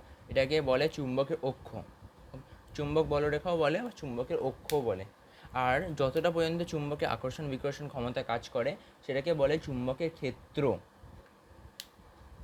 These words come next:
এবার তোমরা যদি বইয়ে একটু খেয়াল করো, পেজ নাম্বার ফর্টি ফোরে এখানে একটা হাতে কলমে আছে, এখানে বলেছে চুম্বকের সঙ্গে পেরেক জুড়েছে। এই পেরেক জোড়ায় কিন্তু নর্মাল যখন পেরেকটা একটা পেরেকের সঙ্গে জুড়ছিল,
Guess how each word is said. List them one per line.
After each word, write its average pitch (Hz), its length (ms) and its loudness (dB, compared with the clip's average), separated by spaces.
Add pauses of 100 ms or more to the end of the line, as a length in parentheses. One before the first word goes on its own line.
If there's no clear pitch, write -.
(1900)
এবার 185 180 0
তোমরা 170 260 4
যদি 185 120 2
বইয়ে 165 380 6
একটু 170 340 0
খেয়াল 147 300 10
করো, 151 300 6 (100)
পেজ 135 220 -2
নাম্বার 143 240 -2
ফর্টি 139 320 -4
ফোরে 139 300 0
এখানে 135 180 -4
একটা 127 140 -6
হাতে 127 260 0
কলমে 135 360 0
আছে, 127 280 -2 (360)
এখানে 170 240 2
বলেছে 170 380 2
চুম্বকের 160 500 0
সঙ্গে 180 320 -4
পেরেক 165 260 4
জুড়েছে। 120 400 2 (420)
এই 180 80 0 (120)
পেরেক 180 360 6
জোড়ায় 180 340 6
কিন্তু 170 440 -2 (880)
নর্মাল 151 400 6
যখন 180 220 0
পেরেকটা 151 400 0
একটা 151 200 -4
পেরেকের 147 320 -6
সঙ্গে 156 200 -8
জুড়ছিল, 135 480 -4